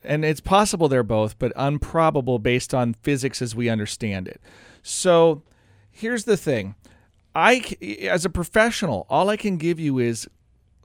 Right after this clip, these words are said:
solid indications as to what I expect to occur based on the data and the situation as I understand it. That does not declare it to be true, no matter how confident I am when I tell you. And that's how all of this stuff works, is that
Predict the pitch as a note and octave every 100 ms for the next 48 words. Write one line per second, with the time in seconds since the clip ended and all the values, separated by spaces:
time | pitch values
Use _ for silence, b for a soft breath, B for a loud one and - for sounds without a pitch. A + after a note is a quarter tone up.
0 | - - F#3+ G#3 A3 F#3+ E3+ - D#3+ D#3
1 | C#3+ B2 A2+ - A#2+ A#2+ A#2+ - A#2+ A#2
2 | - - D3 - C#3+ - C3 A#2+ A2+ A2
3 | - A#2+ A2 G#2+ G2+ A2 A2 A2 A2 B
4 | B - B2 A#2 C3+ A#2 A#2 A2 A2 A#2
5 | A2 G#2+ G2+ - A#2 A2 F2+ B B B
6 | E3+ F3 G3 F3+ G3 G3+ G#3+ - E3 E3
7 | E3 - D3+ D#3 - A#3 - C3 E3+ F#3+
8 | F3+ D#3+ G#3+ A#3 - A#3 A#3 G3+ D#3+ C3+
9 | C#3+ D3 D3+ C#3+ D3 - G#3 F#3+ E2 -
10 | _ B B B B - D3+ C#3 b _
11 | F#3 G#3+ - A3 A3 G3 A3+ F#3 B2 G#2+
12 | - A2 F#2+ - F#2 - - - A2 -
13 | A#2